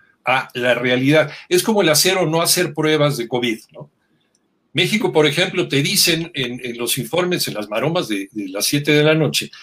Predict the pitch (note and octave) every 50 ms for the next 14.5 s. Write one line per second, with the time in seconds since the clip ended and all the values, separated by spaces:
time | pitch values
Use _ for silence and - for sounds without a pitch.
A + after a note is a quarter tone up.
0 | - _ _ - - C3+ E3+ E3 - F3+ - F3+ E3+ E3 D#3+ D3 D3+ D#3+ D#3+ D#3+
1 | D#3 D#3 E3+ D#3+ D3 D3+ - - - A#2+ A2 A2 A#2+ A#2 A2 A#2+ A#2 B2+ C#3+ C#3+
2 | C#3+ - C#3 - - C#3 C#3 C#3 - - B2+ B2 C3 B2+ - - - G2 - C#3
3 | - - - - _ _ _ _ _ _ _ _ _ _ _ _ _ _ - C3
4 | C3 C3+ C#3+ D3+ D#3 E3 D3 G#3+ G#3+ G#3+ F#3+ G3 G#3+ G#3+ A3 F#3+ D#3 C#3+ C#3+ F3+
5 | F#3 - G#3+ G3+ - G3+ F#3+ D3+ D3 F3+ F3+ G3 G#3+ G#3+ G#3+ G3 D#3 F3 E3+ E3
6 | E3+ F#3 G#3 G#3 - - F3 C#3+ D3 C3 - - G#3 A3+ A3 G#3 A3 A3+ A#3 A3
7 | A3+ - E3 D3+ C#3+ - G3+ G3+ G#3 G#3 - - F#3+ E3+ C#3+ E3 D#3+ D#3 D3+ D3
8 | D3+ D3+ F3 - - - - - - - _ _ - C#3+ D3 D3 D3 C#3+ C#3 E3+
9 | G3+ B3 B3+ A3+ - A#3 A3+ A3+ B3 - - F#3+ F3 F3 - F#3 G3 G3 - G3
10 | - D#3 C#3+ - F#3 G3 G3+ G#3 F3 E3+ E3 E3+ F3+ F#3 F#3+ F3 E3+ F3+ - F3+
11 | D#3+ D3 D#3+ - F3 D#3+ C#3+ A#2+ A#2 A2+ A2+ A#2+ - - D#3+ D#3 - E3 - -
12 | _ C3 B2+ C3 C3+ D3 D#3+ E3 D#3 D3 D3+ D#3+ C#3+ - - _ _ _ _ _
13 | _ _ _ - A#2+ A#2+ B2+ B2 B2 C3 - - F3+ F3 - F3 E3+ F3+ - -
14 | F3+ E3+ C#3+ - D#3 D3 D3 D3 D3 C#3+ D3